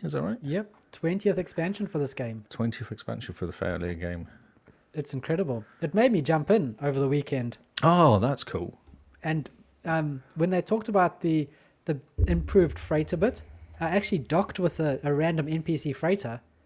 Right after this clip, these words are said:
Speaker 2: and just wandered around. And man, it's really cool what you can do.
Speaker 1: That's so cool.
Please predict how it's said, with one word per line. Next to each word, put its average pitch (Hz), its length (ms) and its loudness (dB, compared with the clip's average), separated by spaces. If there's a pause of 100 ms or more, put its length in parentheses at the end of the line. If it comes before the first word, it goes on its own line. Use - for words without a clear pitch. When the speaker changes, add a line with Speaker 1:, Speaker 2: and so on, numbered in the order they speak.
(340)
Speaker 2:
and 151 140 -2
just 160 200 -6
wandered 170 240 2
around. 147 360 0
And 143 180 -6
man, 160 320 -2
it's - 380 -8
really 147 520 0
cool 147 240 0
what 127 160 -6
you 127 60 -4
can 123 160 -10
do. 120 180 -6 (1080)
Speaker 1:
That's - 160 -6
so - 140 -6
cool. - 280 -12